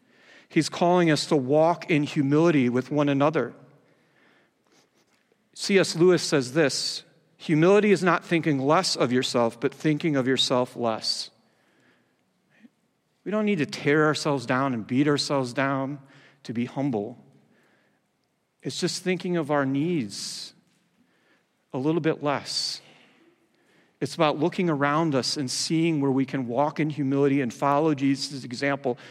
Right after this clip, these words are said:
and put others above ourselves. But sin messes that up.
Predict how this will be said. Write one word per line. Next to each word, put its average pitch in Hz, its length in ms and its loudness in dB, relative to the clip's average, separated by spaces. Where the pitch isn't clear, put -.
and 135 140 -6
put 143 180 -4
others 143 380 0
above 123 300 -2
ourselves. 120 800 -2
But 147 160 -2
sin 208 340 0
messes 190 380 -2
that 165 180 2
up. 208 320 -4